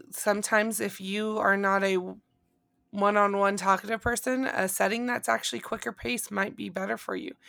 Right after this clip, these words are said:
'Cause, uh, you know, you don't have to have, uh, that filling that empty,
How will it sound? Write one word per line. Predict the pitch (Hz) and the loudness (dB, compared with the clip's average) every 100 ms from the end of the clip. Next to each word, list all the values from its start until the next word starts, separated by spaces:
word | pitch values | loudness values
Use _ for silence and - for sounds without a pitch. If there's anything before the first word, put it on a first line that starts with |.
| - - - _ | -20 -20 -20 _
'Cause, | - 208 196 180 | 4 6 6 2
uh, | 190 185 180 180 - - _ | -2 -2 0 -2 -2 -10 _
you | - 202 | -6 -2
know, | 185 180 180 - | 0 0 -2 -6
you | - 170 180 | -12 -10 -2
don't | 196 - 196 | -2 -2 -2
have | 202 190 | -4 -4
to | - | -4
have, | 190 202 170 180 | 2 2 0 -6
uh, | - 180 175 | -2 0 0
that | 175 180 180 - _ | 2 2 0 -6 _
filling | 214 196 190 | -2 0 0
that | 190 - | -2 -2
empty, | 180 190 185 185 170 | -6 -6 -6 -6 -8